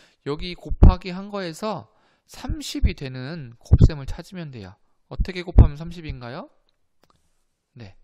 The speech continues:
어떻게 곱하면 삼십인가요? 삼 곱하기 이 곱하기 오를 하면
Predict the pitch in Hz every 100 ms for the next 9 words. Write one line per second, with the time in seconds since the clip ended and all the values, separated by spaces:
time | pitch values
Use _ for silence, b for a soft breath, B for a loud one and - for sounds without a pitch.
0 | _ _ _ _ _ - 143 123 131 123
1 | 127 78 117 110 160 85 B B B B
2 | _ - 196 208 - 175 160 262 330 _
3 | _ _ _ _ _ _ _ _ _ -
4 | 139 160 165 139 202 302 - _ _ _
5 | _ _ 135 143 135 127 208